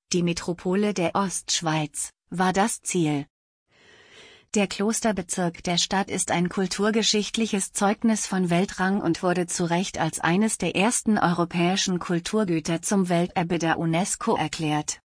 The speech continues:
Die ehemalige Stiftskirche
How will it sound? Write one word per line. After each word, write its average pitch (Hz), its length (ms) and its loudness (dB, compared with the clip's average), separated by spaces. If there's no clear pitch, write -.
Die 202 140 0
ehemalige 185 580 4
Stiftskirche 185 960 -2